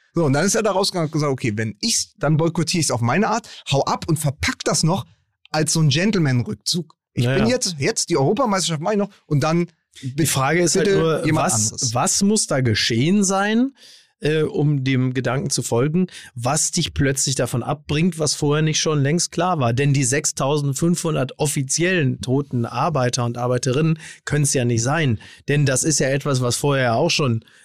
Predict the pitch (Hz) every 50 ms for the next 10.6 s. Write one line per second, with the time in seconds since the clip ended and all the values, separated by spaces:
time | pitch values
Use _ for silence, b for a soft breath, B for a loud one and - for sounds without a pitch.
0 | b - 135 139 135 135 127 123 117 - - 135 127 117 101 117 131 143 143 135
1 | - - - 131 107 104 104 107 - - _ _ _ - 127 123 - 127 165 226
2 | 220 - - _ _ _ _ _ _ _ _ _ _ _ _ - - 120 123 123
3 | 135 190 214 240 - - 185 185 175 175 - - - 139 123 - 160 170 165 -
4 | - 147 131 107 - - 123 110 120 156 185 240 - - - - 151 165 160 -
5 | 147 135 120 117 - - - 143 151 165 - - 247 262 208 190 196 - 226 233
6 | 247 _ _ _ _ _ _ - 151 135 143 139 - 131 143 135 139 - - 156
7 | 160 120 120 135 139 135 127 - - - - 104 101 82 - - - - 131 131
8 | 127 - - 113 104 135 135 156 180 208 220 226 - _ _ - 127 135 143 -
9 | - - 135 165 170 175 170 170 - - - 254 277 247 170 147 120 113 135 -
10 | 110 113 110 107 107 101 104 107 - 220 208